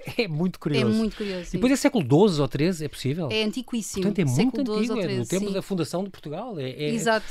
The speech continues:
Speaker 1: é,
Speaker 2: exatamente.
Speaker 1: é impressionante, muito valioso, muito curioso. E em Portugal será o único?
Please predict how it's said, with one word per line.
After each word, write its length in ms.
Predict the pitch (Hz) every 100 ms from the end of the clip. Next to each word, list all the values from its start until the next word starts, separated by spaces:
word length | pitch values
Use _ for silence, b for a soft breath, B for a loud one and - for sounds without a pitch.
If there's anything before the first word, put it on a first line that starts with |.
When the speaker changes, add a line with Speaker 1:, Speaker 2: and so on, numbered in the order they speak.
| -
Speaker 1:
é, 40 |
Speaker 2:
exatamente. 460 | 208 226 175 190 180
Speaker 1:
é 60 | 214
impressionante, 580 | 254 240 - 127 117 170
muito 320 | 185 220 -
valioso, 460 | 185 175 175 170 143
muito 360 | 147 180 165 -
curioso. 380 | 151 147 165 196
E 140 | 220
em 60 | 220
Portugal 280 | - 202
será 200 | 196 190
o 100 | 180
único? 260 | 151 95